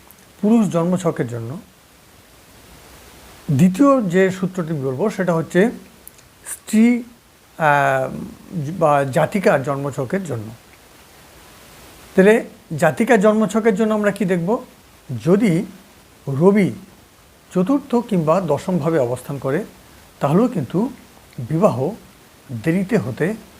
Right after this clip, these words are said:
পারে। তাহলে এই দুটো সূত্র আপনারা নোট করে নিন। এরপরে আমরা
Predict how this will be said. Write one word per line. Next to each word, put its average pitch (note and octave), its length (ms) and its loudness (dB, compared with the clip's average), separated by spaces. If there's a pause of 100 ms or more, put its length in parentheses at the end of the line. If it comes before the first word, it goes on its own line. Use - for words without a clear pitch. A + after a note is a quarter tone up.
(160)
পারে। A#2 180 -2 (720)
তাহলে F#3 140 4
এই D#3+ 60 2
দুটো F#3 220 2
সূত্র G3+ 360 2
আপনারা F3 280 -2
নোট C#3+ 200 -6
করে F3 240 -2
নিন। F#3 200 -2 (800)
এরপরে G3 420 4 (680)
আমরা E3 440 0